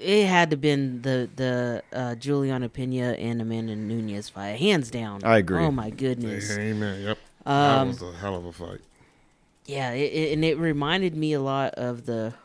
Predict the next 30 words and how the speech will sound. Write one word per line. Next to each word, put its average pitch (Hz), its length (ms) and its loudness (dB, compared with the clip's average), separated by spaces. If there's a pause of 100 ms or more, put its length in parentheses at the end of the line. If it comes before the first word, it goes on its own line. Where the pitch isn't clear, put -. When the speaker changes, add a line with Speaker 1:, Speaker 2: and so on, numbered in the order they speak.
Speaker 1:
Ronda 123 300 -4
Rousey, 113 480 -6
Holly 117 260 -6
Holm 120 260 -6
fight 104 360 -10
back 107 260 -10
in, 107 240 -10 (640)
what 123 220 -10
was 98 180 -10
it, 95 120 -14 (220)
two - 140 -12
thousand 120 540 -10 (160)
thirteen, 165 600 -10
two 156 120 -12
thousand 147 280 -8
fourteen, 160 540 -12
when 151 140 -10
she, 151 280 -16 (320)
Speaker 3:
Something 92 340 -10
like 90 100 -10
Speaker 1:
when 147 80 0
Speaker 3:
that, 151 60 0
Speaker 1:
Holly 156 200 4
Speaker 3:
right? 160 100 2
Speaker 1:
Holm 160 280 0
Speaker 3:
It's - 20 -6
been 165 280 -4
a, - 20 -4
Speaker 1:
upset 160 520 -2
Speaker 3:
yeah. 101 300 -8